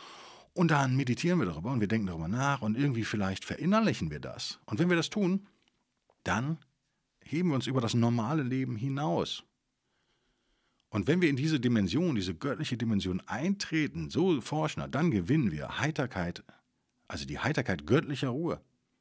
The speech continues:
Eine Distanz und Gelassenheit gegenüber den menschlichen Angelegenheiten. Ja, was eine sehr schön poetische Formulierung für das Gleiche ist, was wir schon gesagt haben, nämlich wir erheben uns über unser eigentliches Leben hinaus.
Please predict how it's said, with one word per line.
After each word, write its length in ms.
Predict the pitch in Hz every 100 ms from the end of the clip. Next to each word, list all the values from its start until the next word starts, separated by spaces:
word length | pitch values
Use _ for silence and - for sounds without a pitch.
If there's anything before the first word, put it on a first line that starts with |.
| _ _ _ _ _ _ _ -
Eine 180 | 92
Distanz 480 | 87 92 - 147 175
und 160 | 120 107
Gelassenheit 640 | 90 92 131 131 104 101
gegenüber 320 | - 87 127 135
den 140 | 101
menschlichen 420 | 85 90 95 85
Angelegenheiten. 540 | 80 73 65 64 117 139
Ja, 80 |
was 160 | 151 156
eine 120 | 131
sehr 280 | 107 170 190
schön 260 | - 151 143
poetische 380 | 110 110 98
Formulierung 420 | 92 90 101 110 101
für 120 | 98
das 160 | 92
Gleiche 260 | 71 71 -
ist, 140 | 71
was 120 | 67 -
wir 60 |
schon 140 | 67 69
gesagt 240 | 87 -
haben, 100 | 87
nämlich 300 | 82 110 - _
wir 400 | - 95 101 -
erheben 380 | 107 131 180 156
uns 140 | 127
über 200 | 151 139
unser 240 | 113 107 -
eigentliches 480 | 107 120 95 90
Leben 320 | 85 87 90 - _
hinaus. 480 | - 117 107 - -